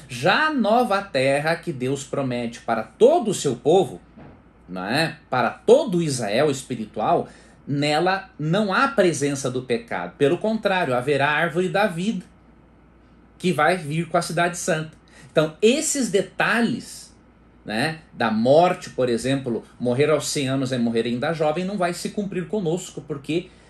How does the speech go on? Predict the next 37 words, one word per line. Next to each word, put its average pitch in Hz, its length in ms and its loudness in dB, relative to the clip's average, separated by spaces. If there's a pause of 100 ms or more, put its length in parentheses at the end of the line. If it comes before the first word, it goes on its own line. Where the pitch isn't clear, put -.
(160)
as 143 220 -6
condições 226 800 0
da 185 140 2
nova 170 260 -2
terra 120 500 -2 (380)
após 233 580 2
a 175 80 2
volta 147 260 -2
de 117 140 -6
Cristo 156 400 -4
serão 151 300 -2
diferentes 170 800 -4 (160)
das 135 240 0
condições 135 600 -4
da 131 120 2
nova 123 260 0
terra 120 340 -2
por-, 117 280 -2 (100)
prometida 127 720 -2
antes 170 380 -2
da 110 100 -2
segunda 101 380 -8
vinda 92 180 -10
de 92 120 -12
Cristo. 82 440 -16 (440)
Antes 143 480 2
tinha 131 240 -2
a 117 40 -4
presença 117 580 -4
do 214 120 -4
pecado, 151 560 -6 (240)
após 110 380 -2
a 135 40 -6
segunda 135 320 -6
vinda 131 160 -6
de 131 120 -8
Cristo 113 440 -8